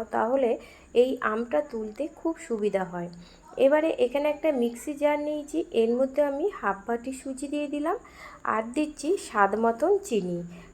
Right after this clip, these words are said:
এখানে আমি চার চা চামচ চিনি দিয়েছি, তোমরা তোমাদের স্বাদ মতন দেবে। আর যে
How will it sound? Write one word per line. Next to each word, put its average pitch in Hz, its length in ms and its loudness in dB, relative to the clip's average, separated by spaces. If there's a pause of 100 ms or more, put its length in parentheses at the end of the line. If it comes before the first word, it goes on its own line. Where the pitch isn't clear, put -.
এখানে 302 320 4
আমি 302 180 0 (100)
চার 196 260 0
চা 240 120 2
চামচ 254 340 2
চিনি 285 280 -4
দিয়েছি, 294 340 -2 (200)
তোমরা 247 340 4
তোমাদের 254 380 2
স্বাদ 202 320 -4
মতন 214 380 0
দেবে। 175 260 -2 (420)
আর 202 140 2 (140)
যে 277 160 -2